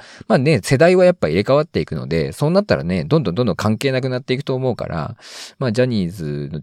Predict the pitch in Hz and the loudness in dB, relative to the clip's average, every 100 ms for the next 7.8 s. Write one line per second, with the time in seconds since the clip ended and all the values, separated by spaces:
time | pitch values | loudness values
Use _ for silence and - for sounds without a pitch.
0 | - - 92 78 80 98 90 71 82 80 | -12 -4 -2 -2 0 0 0 -4 -4 -4
1 | 71 - 170 - 123 95 - 92 131 80 | -6 0 0 2 0 -2 -2 0 2 0
2 | - - - 98 92 135 - _ - 127 | -4 -4 -2 -2 -2 -4 -6 _ -6 -2
3 | 98 214 311 98 - 90 76 73 98 85 | 0 0 0 -2 -2 -4 -4 -4 -2 -4
4 | - _ - 110 160 190 208 214 156 104 | -8 _ -6 2 2 2 0 0 0 0
5 | 139 107 - 78 - 80 80 95 98 - | -2 -4 -6 -8 -8 -6 -6 -4 -4 -4
6 | 143 - 107 87 - 78 - - 101 98 | -6 -4 -2 -2 -4 -12 -10 -8 -4 -2
7 | 131 131 95 95 123 92 - 107 | 0 0 -2 0 -2 -4 -8 -12